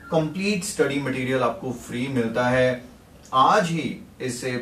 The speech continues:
परचेज कर लीजिए, पेमेंट करते ही अनलॉक हो जाएगा। आईएलटीएस एकेडमिक फ़ोर थाउजेंड का है, आईएलटीएस जीडी सक्सेस फ़ाइव थाउजेंड का कोर्स है। आप आईएलटीएस कोचिंग एप्लीकेशन को डाउनलोड कीजिए, अगर हैं आप Android यूजर, और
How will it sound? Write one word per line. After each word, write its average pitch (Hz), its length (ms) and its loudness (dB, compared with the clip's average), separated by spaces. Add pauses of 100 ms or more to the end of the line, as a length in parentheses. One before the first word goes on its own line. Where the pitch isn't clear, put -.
परचेज 127 540 -2
कर 120 140 2
लीजिए, 113 400 -2
पेमेंट 123 600 -2
करते 117 320 0
ही 170 220 6
अनलॉक 123 400 2
हो 110 140 -4
जाएगा। 113 480 2 (420)
आईएलटीएस 120 360 0
एकेडमिक 120 560 -2
फ़ोर 135 260 -2
थाउजेंड 117 460 -2
का 117 100 0
है, 113 260 0
आईएलटीएस 113 460 -2
जीडी 120 340 -2
सक्सेस - 600 -2
फ़ाइव 113 300 0
थाउजेंड 120 420 -2
का 113 120 0 (140)
कोर्स 113 320 -6
है। 123 260 6 (340)
आप 117 300 4 (560)
आईएलटीएस 196 300 4
कोचिंग 139 360 -2
एप्लीकेशन 127 720 0
को 135 120 -2
डाउनलोड 120 500 0
कीजिए, 127 520 -2
अगर 117 340 0
हैं 120 260 0
आप 113 360 2 (360)
Android 113 500 0
यूजर, 131 400 0
और 120 360 2